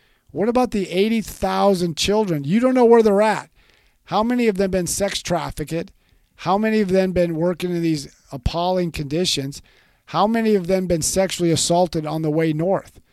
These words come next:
You're supposed to be the one that was supposed to solve this. And Joe, you had all this foreign policy experience.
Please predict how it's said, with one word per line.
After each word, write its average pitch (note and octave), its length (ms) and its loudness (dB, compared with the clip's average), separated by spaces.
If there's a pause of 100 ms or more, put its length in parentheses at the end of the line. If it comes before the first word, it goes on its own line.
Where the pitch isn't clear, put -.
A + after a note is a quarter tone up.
(600)
You're F#3+ 380 8
supposed G3+ 480 2
to G3 80 -4
be G3 140 0
the F#3 120 -2
one F#3 200 -2
that F3 160 -4
was E3+ 100 -4
supposed F3+ 300 -2
to D3+ 80 -6
solve F#3 420 -2
this. B2+ 320 -10 (640)
And C#3+ 200 -8
Joe, F#3 320 0
you E3+ 260 -4
had E3+ 240 -2
all E3+ 380 -2
this F#3+ 240 0
foreign F3+ 400 -2
policy F3 540 -2
experience. F#3+ 760 -6